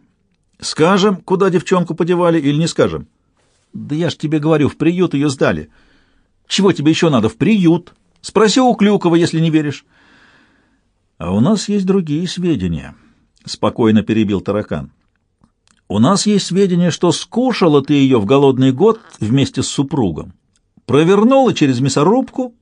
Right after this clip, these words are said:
начинила пирожки и скушала». «Чего ты мелешь? Опомнись!» — пронзительно закричала Клюкова. «Мы за красных стояли, у нас документы есть. Кто тебе наклепал?»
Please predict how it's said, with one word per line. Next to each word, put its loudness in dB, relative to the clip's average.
начинила 0
пирожки -2
и -2
скушала». -2
«Чего 2
ты 0
мелешь? 2
Опомнись!» — 2
пронзительно 0
закричала 0
Клюкова. 0
«Мы 4
за 2
красных 0
стояли, 2
у 4
нас 2
документы 2
есть. -2
Кто 0
тебе 0
наклепал?» 0